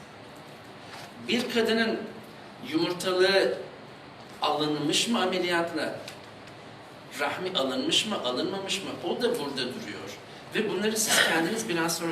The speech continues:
gözünüzü kapatıp göreceksiniz. İkinci alemi görmek nasıl mümkün? Şu anda benim gözüm açık ya. İkinci alemle benim gözüm arasında bir perde var. Ben gözümü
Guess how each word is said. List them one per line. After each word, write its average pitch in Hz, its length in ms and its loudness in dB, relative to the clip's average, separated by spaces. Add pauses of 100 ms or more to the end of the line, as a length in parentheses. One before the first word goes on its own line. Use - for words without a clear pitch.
(100)
gözünüzü 156 460 -4 (120)
kapatıp 135 400 -6 (380)
göreceksiniz. - 760 -6 (500)
İkinci 262 520 2
alemi 214 440 4
görmek 196 440 0
nasıl 185 300 0
mümkün? - 380 -4 (920)
Şu - 200 4
anda 185 280 4
benim 180 280 0
gözüm 185 240 0
açık 170 340 -2
ya. 127 120 -2 (760)
İkinci 208 400 0
alemle 247 440 2
benim 196 280 2
gözüm 175 280 0
arasında 233 380 -2
bir 170 80 -4
perde 123 480 -6
var. - 280 -4 (800)
Ben - 340 -2
gözümü 165 260 -6